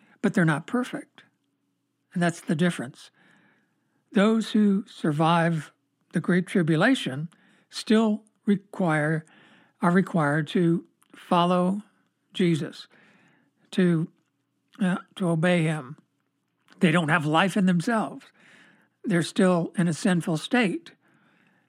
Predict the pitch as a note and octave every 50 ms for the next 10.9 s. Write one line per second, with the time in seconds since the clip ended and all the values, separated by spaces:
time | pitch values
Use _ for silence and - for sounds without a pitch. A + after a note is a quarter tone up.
0 | _ _ _ _ _ _ - F3+ E3+ E3 E3 D#3 D#3+ D#3+ D3+ E3 F#3 - _ _
1 | _ _ _ _ _ _ - F3+ E3+ E3+ E3+ F#3 F#3+ E3+ D#3 E3+ E3+ E3 F3+ F3
2 | E3 E3 - - F3+ E3+ E3+ E3 D#3+ F#3 G#3+ - _ _ _ _ _ _ _ -
3 | F3 E3+ E3+ E3+ D#3+ C#3+ D#3+ D#3 - - - D#3+ D#3 D3+ D#3 D3+ E3+ E3 F3 F#3
4 | F#3 E3+ - A#3+ A#3+ A3+ G#3 E3 - - - _ _ _ _ _ _ _ _ _
5 | _ _ _ _ _ _ _ _ _ _ _ _ _ _ _ _ _ - - C4
6 | C4 D#4 E4 C#4+ - - - F3+ F3 F#3 E3 - D3 C#3 - - - - - -
7 | _ _ _ _ _ _ _ _ _ _ _ _ _ _ _ _ _ _ _ _
8 | _ _ _ - F#3+ E3 D#3+ D#3 D#3 F3 F#3+ - _ _ _ _ _ _ _ _
9 | _ _ _ _ _ _ _ _ _ _ _ _ _ _ _ - - - - G#3
10 | F#3+ - F3+ E3 D#3 D3 - - - - D#3 D3 C#3 B2+ A#3+ D4+ -